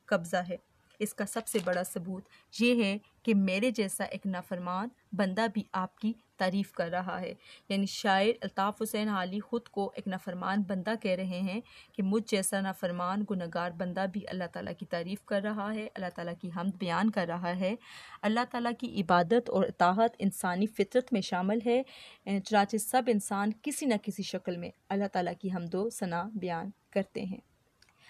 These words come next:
नाफरमान से नाफरमान शख्स भी शऊरी या गैर शऊरी तौर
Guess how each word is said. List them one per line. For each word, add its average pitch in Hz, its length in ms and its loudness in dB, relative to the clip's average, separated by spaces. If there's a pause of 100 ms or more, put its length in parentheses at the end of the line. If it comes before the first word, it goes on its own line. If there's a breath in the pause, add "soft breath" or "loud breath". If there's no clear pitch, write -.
(140)
नाफरमान 185 480 0
से 202 140 0
नाफरमान 185 520 0
शख्स - 460 -4
भी - 160 -6 (260 soft breath)
शऊरी 190 540 0 (180)
या 196 100 2 (140)
गैर 233 280 6
शऊरी 170 400 -2
तौर 170 200 -2